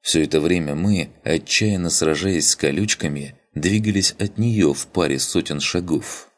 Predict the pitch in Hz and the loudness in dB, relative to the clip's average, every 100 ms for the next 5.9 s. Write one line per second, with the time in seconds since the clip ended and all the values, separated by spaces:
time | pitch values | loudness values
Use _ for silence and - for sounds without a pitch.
0 | _ _ _ 87 95 113 110 85 - 71 | _ _ _ 0 0 0 0 0 0 -2
1 | - 76 87 107 113 113 101 73 - - | 0 -2 0 0 0 0 2 2 0 -4
2 | - - - 78 76 85 80 82 82 107 | -6 -4 0 2 2 2 2 0 2 0
3 | 85 69 58 - _ _ 69 71 90 104 | 2 -2 -2 -12 _ _ -2 0 -2 -4
4 | 69 - 67 67 - 87 69 67 67 67 | -6 -6 -6 -4 2 2 2 -2 -2 -2
5 | 71 69 69 - 73 - - - - | -2 -2 -2 -2 0 0 -2 -6 -8